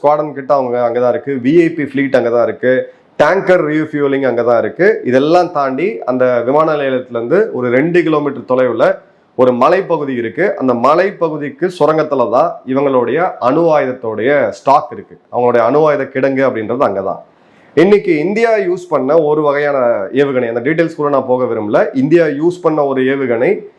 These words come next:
இது வந்து பங்கர் பஸ்டிங் மினிஷன் அப்படின்னு சொல்லுவோம். ஆ, தொலை போட்டு உள்ள போய் வெடிக்கக்கூடியது. அந்த ஏவுகணை, ரெண்டு ஏவுகணை அங்க விழுந்துச்சு. ஒண்ணு அவங்களுடைய விமான நிலையத்துல இருக்கக்கூடிய ஹேங்கர், அதை வந்து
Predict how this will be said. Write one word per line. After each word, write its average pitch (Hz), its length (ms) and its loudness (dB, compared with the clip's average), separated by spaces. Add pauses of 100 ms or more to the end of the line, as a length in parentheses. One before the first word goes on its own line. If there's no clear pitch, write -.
(240)
இது 143 180 4
வந்து 151 220 4
பங்கர் 180 300 0
பஸ்டிங் 151 340 -6
மினிஷன் 139 420 -2
அப்படின்னு 123 220 0
சொல்லுவோம். 113 520 0 (300)
ஆ, 135 340 2
தொலை 165 360 0
போட்டு 196 640 -2 (260)
உள்ள 156 260 4
போய் 165 180 0
வெடிக்கக்கூடியது. 131 800 0 (180)
அந்த 196 480 2 (580)
ஏவுகணை, 160 440 0
ரெண்டு 180 280 2
ஏவுகணை 156 380 0
அங்க 131 140 0
விழுந்துச்சு. 113 480 -2 (220)
ஒண்ணு 220 400 0 (500)
அவங்களுடைய 165 580 0
விமான 190 360 0
நிலையத்துல 165 340 -4
இருக்கக்கூடிய 135 520 0
ஹேங்கர், 127 460 0
அதை 139 220 0
வந்து 151 320 0